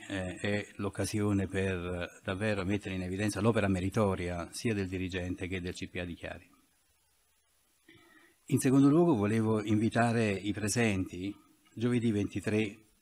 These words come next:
settembre alle ore venti e quarantacinque, eh, al, nel Duomo di Chiari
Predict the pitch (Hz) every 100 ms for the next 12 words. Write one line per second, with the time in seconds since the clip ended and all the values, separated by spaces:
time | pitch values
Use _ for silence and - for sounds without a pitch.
0 | _ _ _ _ _ _ _ _ _ -
1 | 101 - 107 95 92 92 104 101 101 98
2 | 95 95 87 117 104 98 90 95 113 -
3 | _ _ _ _ _ _ _ _ _ _
4 | _ 110 104 95 95 107 104 110 104 101
5 | 101 104 104 120 110 98 - 87 82 92